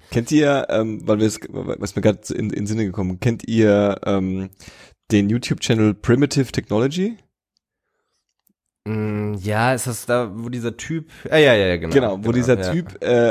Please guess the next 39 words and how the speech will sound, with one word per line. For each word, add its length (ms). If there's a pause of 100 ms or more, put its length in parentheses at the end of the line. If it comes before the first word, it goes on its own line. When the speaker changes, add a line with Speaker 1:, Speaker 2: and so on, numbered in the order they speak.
Speaker 1:
ähm, 320
das 100
kann 120
ich 120
sehr 300
empfehlen, 540 (100)
Speaker 2:
Mhm. 320
Speaker 1:
ähm, 500 (480)
der, 640
äh, 320 (600)
ich 220
hab, 120
ich 100
hab 120
immer 100
nur 100
so 60
z-, 180 (220)
zwei, 180
drei 160
Videos 180
bloß 140
von 120
ihm 100
gesehen, 220
so 60
ein 40
bisschen 180
kontextlos, 680 (400)
ähm, 560 (280)
wo 200
er, 680
ähm, 640
der 180
sitzt 180
dann 80
eben 100
im 140
Wald 400